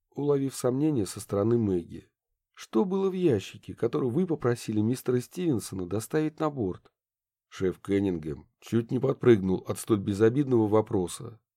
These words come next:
обернулся к Валерии всем корпусом, буравя ее тяжелым взглядом. Агент Стоун выдержал всеобщее внимание, не дрогнув. «Могу сказать, чего не было», пожала она плечами.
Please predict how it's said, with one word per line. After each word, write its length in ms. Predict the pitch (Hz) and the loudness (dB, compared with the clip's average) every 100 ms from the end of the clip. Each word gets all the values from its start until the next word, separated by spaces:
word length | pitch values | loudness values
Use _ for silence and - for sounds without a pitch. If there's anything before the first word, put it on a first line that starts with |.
| - | -8
обернулся 580 | 110 147 165 165 - | -2 -2 0 -2 -4
к 80 | - | 2
Валерии 300 | 120 127 123 | 4 4 2
всем 280 | 107 - 107 | 0 2 0
корпусом, 720 | - 147 - 104 - 95 95 _ | 0 -4 -2 -10 -10 -14 -16 _
буравя 440 | - 110 143 170 165 | 0 4 6 6 4
ее 280 | 156 151 143 | 0 -2 -4
тяжелым 560 | - 95 101 120 110 | -2 -2 0 2 0
взглядом. 640 | 92 98 92 85 78 71 _ _ _ _ - | -2 -4 -4 -4 -8 -16 _ _ _ _ -6
Агент 340 | 107 117 110 | 0 2 0
Стоун 300 | - 139 120 | -2 -2 0
выдержал 520 | 101 113 101 95 98 | 0 0 0 0 -4
всеобщее 520 | 92 113 107 - 101 | -2 0 0 0 -8
внимание, 640 | 92 104 113 127 113 80 90 - | -4 0 0 0 -2 -6 -10 -6
не 160 | 110 | -4
дрогнув. 640 | 117 101 82 71 71 - _ _ _ _ _ _ _ | -2 -2 -2 -6 -18 -20 _ _ _ _ _ _ _
«Могу 360 | 98 151 196 | 0 0 0
сказать, 380 | 214 202 196 196 | -2 -2 2 2
чего 240 | - 202 202 | 0 -2 0
не 180 | 185 98 | 2 2
было», 340 | 85 80 - _ _ _ _ _ - | 0 -6 -12 _ _ _ _ _ -4
пожала 400 | 92 95 92 90 | -2 2 0 0
она 160 | 90 | -4
плечами. 640 | 78 101 - 90 76 71 | -4 -6 -4 -6 -6 -12